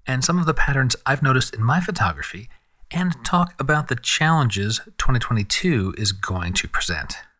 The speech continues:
If you enjoyed today's podcast, please share it with a friend on social media, with your camera club, and if you can, please leave a rating for the podcast. Fresh ratings help other photographers find out about the show. iPhone or Mac O S users can rate directly in the podcast's app.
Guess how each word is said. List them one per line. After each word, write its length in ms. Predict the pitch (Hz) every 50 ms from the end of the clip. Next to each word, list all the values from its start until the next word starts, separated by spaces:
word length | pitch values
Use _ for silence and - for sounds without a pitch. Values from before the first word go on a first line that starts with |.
| _ _ _ _ _ _ -
If 160 | - 147 -
you 60 | 175
enjoyed 260 | 170 151 - 160 156 -
today's 220 | - 147 147 139
podcast, 580 | - - 139 135 127 - 135 131 127 - - -
please 160 | - 107 98 -
share 160 | - 107 98
it 60 | 90
with 100 | 87 -
a 40 | -
friend 400 | - - 123 120 117 117 120 - - -
on 180 | - 107 98 98
social 380 | - - 95 - - - 104
media, 340 | 110 123 135 143 143 143 135 -
with 160 | - 110 - -
your 80 | 110
camera 280 | - - 143 143 151 147
club, 320 | - - 160 160 160 156 - - - _ _ _ - -
and 80 | 113
if 80 | - -
you 60 | 117
can, 260 | - - 120 120 117
please 240 | 113 - 113 107 104
leave 140 | 110 104 92
a 40 | 92
rating 320 | 90 95 107 113 120 120
for 120 | 117 - 117
the 80 | 113
podcast. 560 | - - - 113 110 - - 117 113 110 - - - - - _ _ _ _
Fresh 340 | _ - - 120 117 - - - -
ratings 400 | 104 104 104 98 98 101 104 -
help 320 | - - 110 98 - - -
other 220 | - 110 107 104
photographers 760 | - - 98 - - - 98 92 90 - - 87 82 - - - -
find 260 | - - 98 98 90
out 80 | 87 85
about 220 | - - 80 -
the 80 | - -
show. 320 | - - - - - - - - - - - - - - - - - -
iPhone 460 | - 120 120 117 - - 123 120 123 101
or 80 | 104
Mac 320 | 107 107 107 107 107 - 113
O 100 | 104 101
S 200 | 104 98 - -
users 300 | 104 101 107 120 110 -
can 220 | - 117 101 95
rate 260 | 92 101 104 - - _
directly 580 | 104 98 92 - - - - - 120 120 113 -
in 220 | 123 120 117 120
the 80 | 110 98
podcast's 720 | - - 110 104 101 - - - 101 98 98 - - - -
app. 340 | - 131 170 202 - - -